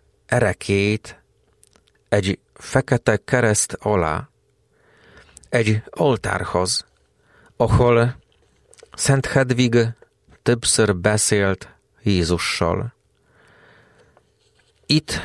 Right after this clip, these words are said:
van is egy emléktábla, amely arról szól, hogy itt, az a kereszt mellett Szent Hedvig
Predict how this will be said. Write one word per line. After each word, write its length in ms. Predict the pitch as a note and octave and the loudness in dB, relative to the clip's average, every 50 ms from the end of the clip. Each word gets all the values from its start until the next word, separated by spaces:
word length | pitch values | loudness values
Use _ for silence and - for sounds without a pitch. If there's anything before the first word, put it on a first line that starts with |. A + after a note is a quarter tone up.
| - - - - _ _ - _ _ _ _ _ _ _ _ _ _ _ _ | -12 -16 -18 -20 _ _ -20 _ _ _ _ _ _ _ _ _ _ _ _
van 240 | - A2 B2 C3+ D3 | -4 0 0 0 2
is 160 | C#3 A#2 - | 0 0 0
egy 320 | - B2 A2+ A2+ A#2 A#2 A#2+ - | 0 2 2 2 2 2 0 0
emléktábla, 1040 | - B2+ C#3 C3 F#2 E2+ E2+ E2 - - - F#2 F2+ F2+ E2+ F2+ F2+ F#2 - - _ _ _ _ _ _ - - - - _ _ - | -2 -2 0 0 0 0 0 -2 -2 -2 -2 -2 -2 0 0 2 2 2 -2 -4 _ _ _ _ _ _ -20 -20 -20 -20 _ _ -2
amely 400 | - A#2 A#2 A#2+ A#2+ A#2 A#2+ B2 | 0 2 4 4 4 4 2 2
arról 420 | - - E3 D#3+ D3+ D3 C3+ C3 | 2 2 0 2 4 4 4 4
szól, 260 | A#2+ - - C#3 C#3 B2+ | 2 2 2 2 2 2
hogy 340 | - A2+ G#2+ G2 G#2+ - _ - | 2 2 2 2 0 -4 _ -4
itt, 440 | - D3+ B2+ G2 - - - - _ _ _ - - _ | -2 -2 -2 -2 -4 -10 -18 -18 _ _ _ -20 -14 _
az 160 | - G#2+ G#2 | 0 2 2
a 60 | A2+ | 2
kereszt 540 | A2 - - C3+ C3+ C3 B2+ B2 - - - | 0 2 2 2 4 4 4 2 0 -2 -2
mellett 720 | B2+ B2 A#2 A#2 A2 F#2+ F2 E2+ E2+ E2 - _ - - _ _ _ _ _ _ _ _ - _ _ _ - | 0 2 2 2 2 2 2 0 0 -2 -4 _ -16 -20 _ _ _ _ _ _ _ _ -20 _ _ _ -8
Szent 300 | - - - G#2+ G#2 F#2 | -4 -2 0 0 -2 -2
Hedvig 520 | - - B2 A2+ A2+ G#2+ A2+ A2 G#2+ G#2 | 0 0 0 0 2 0 0 0 0 -2